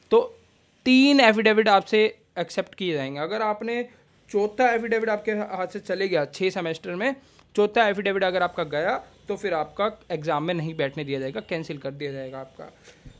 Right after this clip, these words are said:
दूसरा यार, अगर छः क्लासेज हो रही है ना, एटलीस्ट हफ्ते में छः क्लासेज हो रही है, तो एटलीस्ट तीन या चार ले लो, सारी नहीं ले पा रहे हो तो तीन या चार ले लो, तो हाँ, तो भी आप सेफ हो जाओगे।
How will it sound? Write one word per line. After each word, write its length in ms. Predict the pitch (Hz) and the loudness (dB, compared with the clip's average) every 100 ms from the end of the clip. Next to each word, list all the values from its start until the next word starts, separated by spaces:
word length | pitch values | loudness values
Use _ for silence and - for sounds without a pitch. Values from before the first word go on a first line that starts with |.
| 170 | -6
दूसरा 440 | 220 254 269 285 | -2 -2 0 4
यार, 320 | 277 262 262 254 _ _ 190 | 6 6 2 -4 _ _ -2
अगर 320 | 214 269 254 - | 2 2 0 -6
छः 240 | - 220 247 | 2 4 4
क्लासेज 400 | 254 233 269 240 | 4 2 2 2
हो 120 | 170 | 2
रही 120 | 139 | 2
है 60 | 151 | 0
ना, 120 | 190 | 0
एटलीस्ट 480 | 185 170 143 135 - _ _ | -2 -4 -8 -8 -18 _ _
हफ्ते 380 | 170 151 - 185 | -10 -10 -8 -6
में 100 | 185 | -4
छः 180 | 185 185 | -2 -2
क्लासेज 360 | 180 180 202 185 | 0 -2 0 -2
हो 100 | 139 | -2
रही 140 | 135 | -4
है, 120 | 196 - _ - | -6 -10 _ -6
तो 60 | |
एटलीस्ट 440 | - 226 254 277 262 | -4 -2 0 0 0
तीन 280 | 240 233 240 | 0 2 2
या 120 | 240 | 2
चार 300 | 226 202 202 | 4 2 2
ले 140 | 165 | -2
लो, 200 | 131 - _ _ | -4 -8 _ _
सारी 340 | - 151 160 | 0 0 0
नहीं 140 | 170 170 | -4 -4
ले 140 | 160 | -4
पा 140 | 156 | -4
रहे 80 | 143 | -4
हो 60 | 151 | -6
तो 120 | 226 | -8
तीन 240 | 214 185 | -6 -4
या 80 | 185 | -4
चार 220 | 175 175 | -2 -2
ले 120 | 170 160 | -2 -2
लो, 200 | 254 - - _ _ _ - | -4 -4 -20 _ _ _ -2
तो 380 | 214 233 240 - 165 | 2 4 2 -4 -2
हाँ, 260 | 180 143 196 | 0 0 0
तो 100 | 190 | 2
भी 100 | 196 | 2
आप 100 | 185 | 0
सेफ 320 | - 160 151 | -2 -4 -4
हो 80 | 127 | -8
जाओगे। 320 | 113 110 | -8 -10